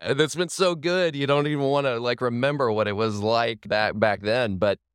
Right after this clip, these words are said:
you know, I don't know. It's interesting because I think, A, we, we've got a more sophisticated investor pool than we did in oh eight. I mean, we weren't doing conferences like this in oh eight. There's been a lot of education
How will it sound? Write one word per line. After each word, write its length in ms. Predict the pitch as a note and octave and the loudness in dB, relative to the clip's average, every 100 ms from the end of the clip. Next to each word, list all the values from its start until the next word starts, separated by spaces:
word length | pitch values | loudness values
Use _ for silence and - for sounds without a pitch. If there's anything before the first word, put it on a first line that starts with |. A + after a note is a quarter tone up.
| _ _ _ - | _ _ _ -8
you 140 | G#3 | -2
know, 120 | A3+ F#3 | -2 0
I 80 | G#3 | -2
don't 80 | |
know. 160 | A3 F#3+ | 0 -2
It's 140 | - | -2
interesting 420 | F#3 F#3+ C3+ C3+ A2 | -2 -2 2 0 0
because 260 | A2+ C3 | 0 0
I 80 | B2+ | 0
think, 320 | - E3 - - | -2 -4 -4 -4
A, 240 | D3 E3 | 0 0
we, 180 | C#3+ D3 | 0 -2
we've 220 | C#3 C#3+ | -2 -2
got 320 | D3 C3+ A#2+ E2 | 2 2 0 -2
a 140 | A2+ A#2+ | -2 0
more 260 | B2 D3 | 0 -2
sophisticated 840 | - G#2 - - - B2+ B2+ A2+ G2+ | -4 -2 0 0 -2 -2 0 0 0
investor 500 | G2+ F#2+ G#2+ - A2+ | 0 2 0 0 -6
pool 400 | - B2 B2 C#3 | -2 0 0 -4
than 220 | - C3 C3 | -2 0 0
we 120 | C3+ | -2
did 320 | B2 C#3+ D3 | -2 -2 -2
in 160 | A2 C#3+ | -2 -2
oh 180 | D3 | -2
eight. 240 | C#3+ E3 - | -2 -2 -2
I 60 | G#2+ | -2
mean, 140 | A2 | 0
we 100 | A#2 | 0
weren't 360 | A#2 A#2+ G#2+ G#2+ | 0 -2 -2 -4
doing 400 | G#2 A#2 B2+ B2+ | 0 2 0 -2
conferences 560 | B2+ B2 B2+ A#2 A#2+ | 0 0 0 -2 -2
like 220 | B2 B2+ A#2+ | 0 -2 0
this 320 | C#3 D3+ - | -2 0 -2
in 200 | C3+ C3+ | -2 0
oh 180 | C3 C3+ | 0 0
eight. 260 | C#3 D3 - | -2 -2 -2
There's 160 | A2+ A2+ | -2 0
been 120 | B2 | -2
a 40 | A2+ | 0
lot 280 | A2+ B2 | 0 0
of 60 | A#2+ | 0
education 800 | A2+ G#2+ G#2+ A#2 A#2+ - C3 | -2 -2 -2 0 0 0 -2